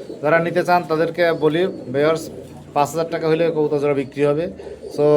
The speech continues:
আপনারা যারা স্ক্রিনে যে নাম্বার থাকবে, নাম্বারে আমার সাথে যোগাযোগ করে নেবেন। নাম্বারে যোগাযোগ করে দাম চাচ্ছি মাত্র পাঁচ হাজার টাকা। পাঁচ হাজার টাকার ভিতরে হলে আমার কাছ থেকে এই পেয়ারটা আপনারা কালেকশন করতে পারবেন।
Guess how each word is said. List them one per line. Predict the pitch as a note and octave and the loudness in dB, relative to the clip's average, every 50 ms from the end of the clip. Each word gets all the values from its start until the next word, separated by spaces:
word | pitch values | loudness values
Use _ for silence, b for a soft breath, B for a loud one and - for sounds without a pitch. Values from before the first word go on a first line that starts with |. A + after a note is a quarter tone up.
| D3 D3 D3 | 8 8 6
আপনারা | D3 D3+ D3 D3 D3+ D3+ | 4 -2 -2 0 0 2
যারা | C#3+ D3 D3 D3 D3+ D3+ D3 - - - - - - - - - C3+ | 2 4 4 4 4 4 2 0 -4 -10 -12 -14 -14 -14 -10 -10 -10
স্ক্রিনে | B2 - E3 D#3 D#3 | -8 -6 -6 -4 -2
যে | D3+ D3 | -2 0
নাম্বার | C#3 C3+ C#3 C#3+ D3 | -2 -2 0 0 -2
থাকবে, | B2+ - D#3 C#3+ D#3 D#3 | -2 -2 -4 -4 -4 -4
নাম্বারে | C#3+ C3 C3 C3+ C#3+ C#3+ D3 | -4 -4 -2 0 0 0 0
আমার | C#3+ C#3 | 0 -2
সাথে | C#3 D3+ D3 | -2 -4 -4
যোগাযোগ | C3 C3+ C3+ C3+ C3+ C3 B2 | -2 2 2 2 2 2 0
করে | C3+ C3 B2+ | -2 -2 -2
নেবেন। | C3 C3 - B B B B B - B2 | -2 -2 -4 B B B B B -10 -10
নাম্বারে | C3 C#3+ D#3 D#3+ D#3+ D3 D#3+ | -4 -2 0 0 0 0 0
যোগাযোগ | D3+ D#3 D#3 D#3 D3+ D#3 D#3+ | 0 2 2 0 0 0 -2
করে | D#3 E3+ F3 G3 G3 G3 B B B B B B A#2+ | 0 0 0 -2 -2 -6 B B B B B B -2
দাম | C#3 C#3+ D3 C3 | -2 -2 0 -2
চাচ্ছি | D3+ C#3 C#3+ D#3+ D3+ | -6 -6 -4 -4 -2
মাত্র | C#3+ C#3+ C#3+ D#3 D3 D3+ | -2 -4 -4 -6 -4 -4
পাঁচ | D3 C#3+ | -4 -4
হাজার | - D#3 D#3 D#3 | -4 -6 -8 -8
টাকা। | E3 D#3+ E3 - | -8 -10 -8 -4
পাঁচ | D3+ C#3+ C#3 | -4 -4 -4
হাজার | - D3+ D3+ | -6 -8 -8
টাকার | D3+ D#3+ D3+ D3 | -6 -4 -4 -4
ভিতরে | C#3+ D#3 D3+ | -4 -4 -4
হলে | D#3 E3 D3 | -4 -4 -6
আমার | C#3+ C#3+ | -6 -6
কাছ | C#3+ C#3+ - | -8 -10 -10
থেকে | D#3 D#3 E3 | -10 -8 -6
এই | D3+ - | -6 -6
পেয়ারটা | C#3+ C#3 C3 C3+ E3 D3+ | -6 -8 -6 -6 -8 -8
আপনারা | - C#3 C#3+ D#3+ F#3 - | -6 -6 -8 -8 -8 -8
কালেকশন | - B2 A#2 - A#2 A#2+ | -8 -8 -8 -10 -10 -12
করতে | A#2 - A2 - | -10 -10 -10 -10
পারবেন। | G2 - - - | -10 -12 -12 -14